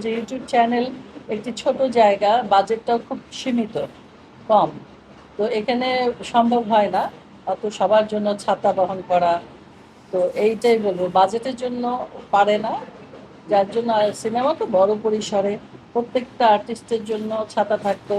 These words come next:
আবার যারা, আহ, মৌসুমী, শাবনূর, আহ, আমরা যারা ছিলাম, যাদের গাড়ি ছিল,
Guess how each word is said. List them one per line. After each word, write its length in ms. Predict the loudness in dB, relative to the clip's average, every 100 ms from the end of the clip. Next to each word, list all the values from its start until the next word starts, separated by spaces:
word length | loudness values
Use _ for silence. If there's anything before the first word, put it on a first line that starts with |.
| 0
আবার 160 | 0 0
যারা, 280 | 2 4 4 2 -6 -20 -18 -6
আহ, 220 | -2 -2 -2
মৌসুমী, 500 | -4 -4 -6 -6 -2
শাবনূর, 580 | 2 2 0 -2 -2
আহ, 1120 | -2 -10 -20 -20 -14 -4 0 2 2 0 -2 -4
আমরা 200 | -2 0
যারা 260 | 2 2 0
ছিলাম, 320 | -2 2 2 2 0
যাদের 220 | 0 0
গাড়ি 280 | 2 2 -2
ছিল, 220 | -6 -4